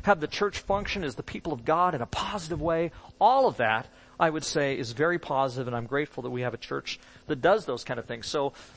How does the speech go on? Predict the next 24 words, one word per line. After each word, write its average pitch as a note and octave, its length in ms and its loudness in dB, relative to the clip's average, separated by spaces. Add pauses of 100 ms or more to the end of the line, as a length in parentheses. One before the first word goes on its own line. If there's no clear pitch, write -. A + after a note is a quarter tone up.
(420)
we F3 180 0
could - 240 4
say D#3+ 260 8
we F#3+ 240 2
are F#3+ 80 6
in D#3+ 120 0
some G#3 240 2
ways F#3 220 2
an E3+ 60 -2
intensely F3+ 600 0 (160)
holy C#4+ 440 0
spiritual D3+ 640 -2
people A2+ 400 -4
because C#3 260 -6
it's F#3+ 140 -6
the G#3 140 -2
Holy G3+ 260 0
Spirit A#3+ 420 -2
who's C3 180 -4
ultimately C#3 400 -4
responsible A#2+ 600 -4
for B2 180 -2
our A#2 100 0
spirituality. G#2 840 -4